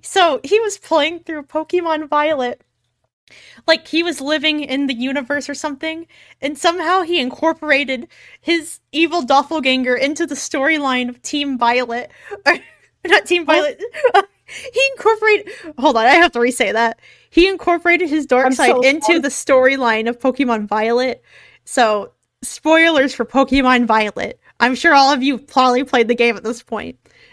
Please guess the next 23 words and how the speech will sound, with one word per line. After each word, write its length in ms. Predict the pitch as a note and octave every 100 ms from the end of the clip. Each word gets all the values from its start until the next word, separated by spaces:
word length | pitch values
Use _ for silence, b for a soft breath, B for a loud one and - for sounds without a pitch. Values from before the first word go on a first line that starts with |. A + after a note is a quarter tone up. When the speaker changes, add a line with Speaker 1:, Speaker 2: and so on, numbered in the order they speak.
| _
Speaker 1:
At 100 | C#4
the 80 | D#4
end 140 | E4 E4
of 60 |
the 100 | C4+
game, 420 | B3+ C4+ C#4 C#4 A3+
it's 160 | A#3+
revealed 420 | C4+ B3+ A#3 A#3+
that, 120 | B3+ G#3+
like, 240 | A3 -
Professor 640 | - B3+ A#3 A3 A#3 A3
Toro, 600 | G#3 - A3 G3+ G3 G#3 -
so 140 | A3
this 160 | G#3 A3+
is 60 |
Violet 260 | G#3 F#3+ F#3
version, 360 | F#3+ F#3+ D#3+ G#3+
so 120 | A3
I'm 60 |
just 120 | A3 A3+
going 140 | G#3+
with 80 | G#3
that. 260 | G3 G3